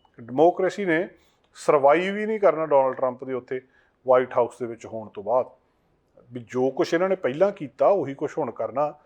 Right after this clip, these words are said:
ਅ, ਬਗਾਵਤ ਦੇ ਦੋਸ਼ ਇਹਨਾਂ ਦੇ ਉੱਤੇ ਲੱਗੇ ਆ। ਅ, ਅਮ, ਜਿਹੜੀ ਇੰਪੀਚਮੈਂਟ ਪਹਿਲਾਂ ਇਹਨਾਂ ਦੀ ਹੋਈ ਆ ਛੇ ਜਨਵਰੀ ਵੀਹ ਸੌ ਇੱਕੀ ਦਾ ਅਟੈਕ ਹੋਇਆ,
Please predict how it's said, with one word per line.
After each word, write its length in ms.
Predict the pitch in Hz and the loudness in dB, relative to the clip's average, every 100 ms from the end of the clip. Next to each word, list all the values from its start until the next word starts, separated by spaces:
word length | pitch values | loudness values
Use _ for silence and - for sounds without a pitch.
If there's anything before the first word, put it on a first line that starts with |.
| _ _ _ 127 | _ _ _ -2
ਅ, 140 | 120 | 0
ਬਗਾਵਤ 520 | 120 120 117 120 156 | 2 2 4 6 6
ਦੇ 120 | 156 160 | 4 -4
ਦੋਸ਼ 320 | 131 127 135 | -4 -6 -8
ਇਹਨਾਂ 180 | 170 175 | -6 -6
ਦੇ 80 | |
ਉੱਤੇ 220 | 131 - 123 | -8 -6 -6
ਲੱਗੇ 380 | 110 107 120 | -6 -8 -4
ਆ। 160 | 127 160 - _ _ _ - | -2 -4 -10 _ _ _ -6
ਅ, 920 | 120 120 117 120 117 110 110 120 127 | 0 2 2 0 -4 -8 -8 -8 -6
ਅਮ, 260 | 123 113 113 104 123 | -8 -10 -18 -16 -16
ਜਿਹੜੀ 180 | 120 127 | -8 0
ਇੰਪੀਚਮੈਂਟ 640 | 135 131 165 160 170 160 | 0 0 -4 -2 -2 -2
ਪਹਿਲਾਂ 340 | - 135 139 123 | -2 -2 2 2
ਇਹਨਾਂ 200 | 151 170 | 2 0
ਦੀ 120 | 143 | -2
ਹੋਈ 300 | 120 113 117 | -4 -8 -2
ਆ 260 | 123 - 214 147 _ | 0 0 -4 -16 _
ਛੇ 300 | - 135 143 | -10 -4 -2
ਜਨਵਰੀ 340 | 139 139 139 | -2 -2 -6
ਵੀਹ 140 | 127 165 | -6 -6
ਸੌ 180 | 165 131 | -4 -6
ਇੱਕੀ 260 | - 151 | -6 -2
ਦਾ 160 | 135 131 | 4 4
ਅਟੈਕ 400 | 120 123 120 120 - | 4 2 2 0 -6
ਹੋਇਆ, 380 | 113 107 139 | -4 0 0